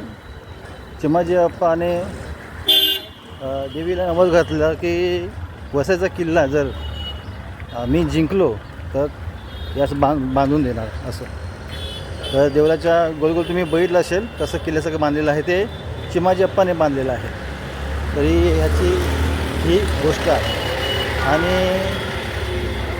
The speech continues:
हे देवस्थान म्हणजे जागृत देवस्थान आहे.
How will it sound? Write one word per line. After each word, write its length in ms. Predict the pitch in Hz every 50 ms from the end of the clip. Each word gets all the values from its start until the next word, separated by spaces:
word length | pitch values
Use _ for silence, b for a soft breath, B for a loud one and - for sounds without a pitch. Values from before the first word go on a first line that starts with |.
| - - - -
हे 220 | 139 156 170 180
देवस्थान 640 | 156 170 175 180 190 185 - - 196 175 180 185 202 214 214 - - - - - - - - - - - - - - - - - - - - - - - - - - - - - - -
म्हणजे 320 | - 131 151 151 151 175 170
जागृत 300 | 160 160 156 160 196 196
देवस्थान 540 | 170 160 170 160 160 160 151 - 160 143 139
आहे. 200 | 123 107 120